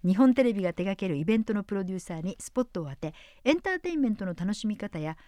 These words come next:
ここでしか聞けないエピソードなど、その裏側に迫ります。日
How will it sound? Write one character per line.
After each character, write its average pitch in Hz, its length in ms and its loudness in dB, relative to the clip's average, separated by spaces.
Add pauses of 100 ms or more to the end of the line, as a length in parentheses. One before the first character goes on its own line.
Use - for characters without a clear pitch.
(160)
こ 180 100 -8
こ 330 120 0
で 381 120 -2
し - 100 -8
か 226 100 -6
聞 - 160 -10
け 247 120 0
な 233 140 2
い 208 100 -6
エ 220 40 -10
ピ - 80 -16
ソ 180 200 -6
ー - 20 -6
ド 151 140 -8
な 170 100 -6
ど、 160 120 -6 (100)
そ - 160 -8
の 175 100 -2
裏 185 260 -4
側 254 220 2
に 254 140 4
迫 160 200 -4
り 135 120 -6
ま 143 140 -8
す。 - 200 -16 (760)
日 226 160 6